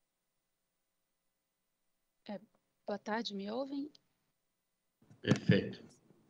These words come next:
Speaker 1: Aqui é, é Maria Luísa, da S F F. Eu cumprimento toda a diretoria colegiada e os meus colegas da aneel,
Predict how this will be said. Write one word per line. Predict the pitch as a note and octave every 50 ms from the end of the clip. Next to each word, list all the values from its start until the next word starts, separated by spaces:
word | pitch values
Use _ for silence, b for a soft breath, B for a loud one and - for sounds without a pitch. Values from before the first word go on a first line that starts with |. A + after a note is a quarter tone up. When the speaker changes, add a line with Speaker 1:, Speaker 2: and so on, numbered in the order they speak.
| - -
Speaker 1:
Aqui | - G#3 - - - - A3 G#3+ G3+
é, | G3 G3 F#3+ -
é | - G3+
Maria | G3 F#3+ F#3+ G3+ G3
Luísa, | G3 G3 G3 F#3+ - G3 F#3+ F3+
da | F3+
S | F3+ F#3 - F#3+
F | - - - F#3+
F. | F#3+ G#3 A3+ B3+ B3 - - B3
Eu | G#3+ G#3
cumprimento | - G#3 - G#3 G3+ G3 G3 F#3+ - - -
toda | - G3+ F#3+ F3+ G3 F#3+ F#3+ F#3
a | F3
diretoria | F#3+ F#3 F#3 - G3 F#3 F#3 F3+
colegiada | - F#3+ F3+ F3+ - E3+ F#3 F3+ F#3 G3+ A3 A3+ G3+ A3+ A3 G#3+
e | G#3 G#3+
os | G3+ G3
meus | G3+ G3+ G3 -
colegas | - G3+ F#3+ F#3 F#3 F3+ F#3 F3
da | F#3 F#3
aneel, | F#3 F#3 F3+ F#3 G3+ A#3 B3+ B3+